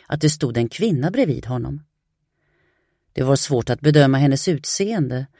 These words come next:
för hon hade en ansiktsmask och en slöja dolde håret och föll ner över hennes axlar. Men läpparna var inte dolda,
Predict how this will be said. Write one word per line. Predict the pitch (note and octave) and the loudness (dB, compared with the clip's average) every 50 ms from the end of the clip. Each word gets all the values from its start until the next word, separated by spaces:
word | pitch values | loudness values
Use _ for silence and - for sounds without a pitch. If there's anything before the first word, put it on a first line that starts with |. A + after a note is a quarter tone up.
| _ - - - _ _ _ | _ -20 -20 -20 _ _ _
för | - E3 | 0 4
hon | E3 D#3 D#3+ | 6 6 6
hade | F3 G3+ F#3 C3+ C#3 | 6 2 2 2 2
en | C#3 D3+ | 0 0
ansiktsmask | D#3 - G#3 F3 D3+ - - D3+ D3 - - - D#3 D3+ D#3+ D#3 - - - - _ | 0 0 0 0 -2 -2 -4 -8 -8 -8 -2 0 0 0 0 -2 -6 -12 -14 -10 _
och | - F#3 | -4 -4
en | G#3+ G#3+ | -4 -4
slöja | - - C4+ B3+ G#3+ D3 B2 C3 C3+ | -4 -2 0 2 2 2 2 0 0
dolde | C#3+ G3 E3+ D3 D3 F#3+ | 0 0 0 2 0 0
håret | G3+ G3 E3+ B2 A#2 A#2 A#2+ B2+ - _ - | 0 2 2 2 2 -2 -4 -6 -8 _ -14
och | - - G3 F#3 | -6 -6 -6 -4
föll | - - C#3 C3 C#3 D3+ | 0 0 2 2 4 4
ner | D3+ C#3 A#2 A2+ A2 - | 2 2 0 -2 -4 -4
över | - B2+ A#2 A2 G#2+ | -4 -4 -4 -4 -4
hennes | A#2 B2+ A#2 A#2 - - | -4 -4 -4 -4 -4 -6
axlar. | D#3+ D#3 D3+ - - - - - D3+ - _ _ _ _ _ _ _ _ _ _ _ _ _ _ _ _ _ _ _ _ _ _ _ _ _ _ _ _ _ _ _ | -6 -6 -8 -10 -10 -8 -10 -10 -12 -16 _ _ _ _ _ _ _ _ _ _ _ _ _ _ _ _ _ _ _ _ _ _ _ _ _ _ _ _ _ _ _
Men | - C#3 C#3 | 0 2 4
läpparna | D3+ E3+ D#3 - - D3+ D#3 D#3+ D#3 | 4 4 2 2 4 6 6 8 8
var | D3+ D#3+ | 8 6
inte | F3+ E3+ D#3 C#3+ | 6 4 2 0
dolda, | - E3 F3 E3 C#3+ - D3+ - C#3+ C#3+ | -2 -2 -2 -2 -2 -6 -8 -12 -14 -16